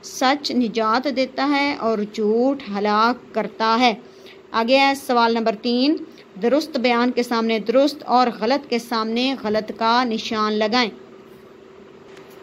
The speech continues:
इसका अलफ हिस्सा, हकीकत के मुताबिक बात झूठ कहलाती है। तो प्यारे बच्चों, हकीकत के मुताबिक जो बात की जाए वो सच कहलाती है,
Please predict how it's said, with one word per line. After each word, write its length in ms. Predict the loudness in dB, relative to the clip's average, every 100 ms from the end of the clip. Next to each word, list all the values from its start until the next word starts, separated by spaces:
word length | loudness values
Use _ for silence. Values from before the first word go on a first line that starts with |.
| -20 -20 -20 -20 -20 -20 -20 -20 -4
इसका 320 | -4 0 2 2
अलफ 320 | 2 0 0
हिस्सा, 220 | -2 0 2
हकीकत 540 | 2 0 -4 -2 -2 -2
के 80 | -2
मुताबिक 460 | 0 0 2 0 0
बात 380 | 0 2 2 -2
झूठ 580 | -6 -4 0 0 0 -2
कहलाती 580 | -2 0 0 -2 -2 0 2
है। 240 | 0 -2 -8 -16 -10
तो 80 | -6
प्यारे 260 | -2 -2 -2
बच्चों, 420 | -4 -2 -2 0
हकीकत 480 | -2 -4 -2 -2 0
के 80 | -2
मुताबिक 500 | -2 -2 0 0 0
जो 160 | -2
बात 280 | 0 0 -2
की 200 | -4 -4
जाए 260 | -2 0 0
वो 140 | -2
सच 360 | -4 -4 -4 -2
कहलाती 480 | 0 0 -2 -2 0
है, 200 | 0